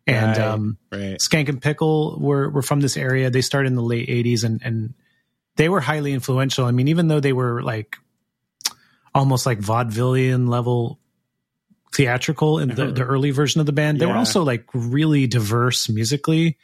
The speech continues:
Speaker 1: It
Speaker 2: Mm-hmm.
Speaker 1: was, like, anything goes with them. And once their first bass player was kicked out of the band, they really pulled back on the goofiness. It was, like, much more of, like, a, and they pulled back on some of the other styles. It was much more of a, of a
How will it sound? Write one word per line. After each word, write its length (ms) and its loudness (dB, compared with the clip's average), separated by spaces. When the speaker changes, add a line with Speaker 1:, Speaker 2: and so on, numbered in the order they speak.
Speaker 1:
It 60 -6
Speaker 2:
Mm-hmm. 160 2
Speaker 1:
was, 120 0
like, 380 -2
anything 380 2
goes 320 -2
with 160 -2
them. 260 2
And 160 2
once 220 2
their 180 0
first 380 -4
bass 180 -2
player 500 -4
was 160 0
kicked 260 -4
out 140 0
of 80 0
the 60 0
band, 440 0
they 140 2
really 560 2
pulled 320 0
back 260 -4
on 120 -2
the 80 -2
goofiness. 760 -4
It 100 4
was, 220 2
like, 260 -2
much 300 0
more 180 0
of, 120 -4
like, 200 -4
a, 260 -6
and 100 2
they 80 4
pulled 260 -2
back 240 -4
on 80 -2
some 200 -2
of 40 0
the 80 -2
other 140 -2
styles. 360 -2
It 40 4
was 140 -2
much 240 -2
more 120 -2
of 80 -4
a, 200 -8
of 120 -8
a 260 -6